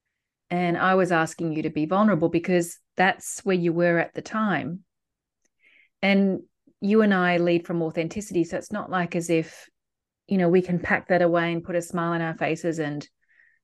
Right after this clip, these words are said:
you know, get on with life. And in addition to that, both you and I also know that whatever is moving through us is also relevant for the group.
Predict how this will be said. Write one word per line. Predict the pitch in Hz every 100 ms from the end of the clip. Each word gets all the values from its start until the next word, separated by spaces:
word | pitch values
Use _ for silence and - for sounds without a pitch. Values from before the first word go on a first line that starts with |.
| -
you | 175
know, | 175
get | 180 175
on | 175
with | 170
life. | 175 190 165 156 - _ _ _
And | 190 190
in | 202
addition | 190 208 208 214
to | 202
that, | 170 160 - _ _ _ _ _ _ -
both | 185 180
you | 196 180
and | 170
I | 160 -
also | 196 220 190
know | 170 156 156
that | 160 170
whatever | 175 175 175
is | 165 170
moving | 175 170 165
through | 165 156 156
us | 160 151 -
is | - 165
also | 170 175 175
relevant | 160 160 156 123 -
for |
the | 139
group. | 175 180 139